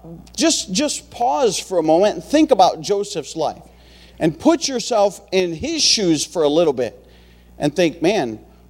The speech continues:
what an incredible situation that he was put into in all reality."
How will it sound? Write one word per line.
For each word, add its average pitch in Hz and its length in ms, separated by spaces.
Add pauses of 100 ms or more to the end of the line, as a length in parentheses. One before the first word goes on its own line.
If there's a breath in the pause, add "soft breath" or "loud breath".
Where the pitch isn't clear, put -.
what 202 380
an 202 160
incredible 185 720
situation 170 880
that 147 220
he - 480
was 147 320
put 160 260
into 123 440
in 123 100
all 139 180
reality." 123 760